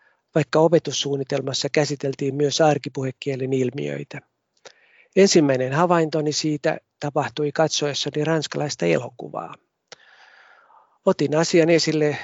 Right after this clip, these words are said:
Ranskan natiivilehtorin kanssa, joka vahvisti havaintoni oikeellisuuden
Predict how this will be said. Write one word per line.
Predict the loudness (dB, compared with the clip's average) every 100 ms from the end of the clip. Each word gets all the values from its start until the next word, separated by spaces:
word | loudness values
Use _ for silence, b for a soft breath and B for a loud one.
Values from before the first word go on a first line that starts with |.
| -4
Ranskan | -2 0 -2 -6 -4
natiivilehtorin | -4 -4 -6 -4 -4 -6 -6 -6 -6 -4
kanssa, | -4 -4 -6 -6 -8 _ -8
joka | -4 2
vahvisti | 4 4 0 -10 -6
havaintoni | -4 -2 -2 -4 -4 0
oikeellisuuden | 2 2 -2 -4 -4 -4 -4 -4 -8